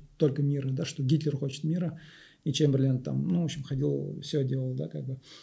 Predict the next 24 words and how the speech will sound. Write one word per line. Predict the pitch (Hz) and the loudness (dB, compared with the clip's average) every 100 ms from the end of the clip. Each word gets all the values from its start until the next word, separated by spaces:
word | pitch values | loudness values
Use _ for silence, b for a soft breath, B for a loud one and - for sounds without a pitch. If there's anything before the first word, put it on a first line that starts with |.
| B B | B B
И, | - 160 160 160 | 6 10 10 8
ну, | 185 | 6
второй | 170 180 175 | 4 6 6
пример | 180 156 156 | 8 6 6
Польша, | 151 139 131 139 | 4 4 4 -2
да, | 120 139 160 - - - 196 | -2 0 -2 -8 -18 -12 -4
э, | 135 127 127 | -2 0 0
когда | 127 131 123 123 - - | 2 4 4 0 -6 -8
фашистская | 143 - 151 147 | -2 0 0 0
Германия | 127 131 147 160 156 139 139 | 0 2 2 4 4 2 0
и | 185 127 123 127 127 b b b b _ - | -2 0 2 0 -2 b b b b _ -4
С | 151 | -2
С | - | 0
С | - | 2
Р, | 139 139 B B | 2 0 B B
Советский | - 127 123 - | -6 0 0 -2
Союз, | - 127 135 131 | -4 0 0 0
поделили | - 131 139 147 135 127 | 0 2 6 6 6 4
Прибалтику | - 139 131 143 - 127 | 0 0 0 0 -4 -6
и | |
Польшу | - 135 139 | -2 -2 0
между | 127 127 | -4 -4
собой, | - 135 127 123 | -8 -6 -4 -4
да. | 135 | -6